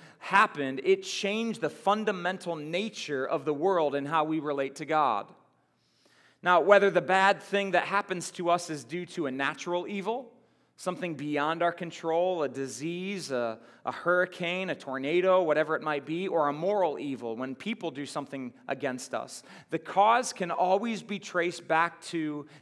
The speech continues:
the sin of mankind, which has resulted in a broken world. Sometimes it's easy to trace evil back to sin. Uh, i-, in many situations, we don't need to ask God,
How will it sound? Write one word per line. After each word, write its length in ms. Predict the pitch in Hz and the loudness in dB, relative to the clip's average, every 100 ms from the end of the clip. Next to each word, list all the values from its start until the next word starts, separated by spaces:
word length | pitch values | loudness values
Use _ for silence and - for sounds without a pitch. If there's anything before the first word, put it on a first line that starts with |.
| - | -12
the 60 | |
sin 360 | 131 - 180 175 | -10 -6 -6 -4
of 160 | 170 156 | -4 -4
mankind, 840 | 151 147 139 156 139 120 113 110 - - | -6 -6 -8 -6 -6 -6 -10 -14 -18 -12
which 160 | 143 - | -10 -6
has 220 | 151 120 | -6 -6
resulted 800 | 135 131 117 165 180 180 127 120 | -8 -8 0 0 0 -4 -8 -8
in 180 | - 127 | -8 -10
a 40 | |
broken 600 | 117 131 139 - 131 123 113 - _ | -6 -4 -4 -6 -10 -10 -14 -20 _
world. 640 | - 123 131 117 120 - - _ _ _ _ _ _ _ _ | -10 -6 -4 -4 -8 -14 -20 _ _ _ _ _ _ _ _
Sometimes 760 | - 269 247 196 160 160 156 - | 2 2 2 0 2 -2 -6 0
it's 220 | 190 - | 0 0
easy 460 | 208 208 202 170 175 | -4 -2 -2 -6 -8
to 160 | - | -8
trace 420 | - - 160 151 - | -8 -2 -2 -2 -6
evil 280 | 165 147 | -6 -4
back 280 | 131 139 - | 0 0 0
to 80 | 139 | -8
sin. 460 | - 135 107 107 - _ _ _ _ _ _ _ _ _ _ _ | -10 -10 -12 -14 -20 _ _ _ _ _ _ _ _ _ _ _
Uh, 40 | 160 | -2
i-, 40 | |
in 540 | 151 180 185 - 185 | 0 0 0 -2 -2
many 160 | 196 220 | 0 0
situations, 720 | - 208 - 185 190 185 135 | -2 -4 -2 0 0 -2 -6
we 100 | 196 | -4
don't 180 | 226 202 | -2 -2
need 140 | 208 | 0
to 180 | 180 - | 2 6
ask 320 | 196 208 - | 6 6 2
God, 420 | 175 143 139 139 | 6 8 8 4